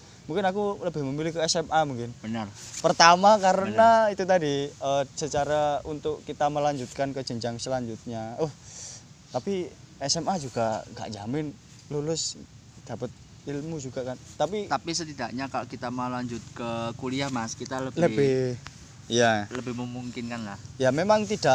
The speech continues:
Speaker 1: anu, tidak menjamin juga.
Speaker 2: Iya
Speaker 1: Kok
Speaker 2: sih,
Speaker 1: kan di
Speaker 2: ah.
Speaker 1: S M A juga banyak yang kuliah di, nggak sejurusan atau
Speaker 2: Ah,
Speaker 1: banyak yang
Speaker 2: benar,
Speaker 1: nganggur.
Speaker 2: benar.
Speaker 1: Tapi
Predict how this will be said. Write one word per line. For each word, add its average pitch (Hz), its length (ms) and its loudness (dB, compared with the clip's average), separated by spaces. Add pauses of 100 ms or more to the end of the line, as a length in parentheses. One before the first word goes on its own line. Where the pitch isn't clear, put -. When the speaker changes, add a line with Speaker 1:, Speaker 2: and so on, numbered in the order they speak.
(140)
Speaker 1:
anu, 147 300 2
tidak 139 320 0
menjamin 139 400 0
juga. 120 480 0
Speaker 2:
Iya 120 100 -6
Speaker 1:
Kok 123 140 4
Speaker 2:
sih, 113 260 -6
Speaker 1:
kan 143 160 0 (140)
di 147 100 -2
Speaker 2:
ah. 131 60 2
Speaker 1:
S 123 120 2
M 143 140 2
A 147 140 4
juga 131 240 0
banyak 120 320 -2
yang 127 220 -2
kuliah 127 360 -4 (640)
di, 110 240 -6
nggak - 160 -4
sejurusan 131 580 -2
atau 123 240 2
Speaker 2:
Ah, 117 60 0
Speaker 1:
banyak 120 240 2
yang 120 100 4
Speaker 2:
benar, 120 160 4
Speaker 1:
nganggur. 117 300 -2
Speaker 2:
benar. 143 80 2
Speaker 1:
Tapi 160 200 2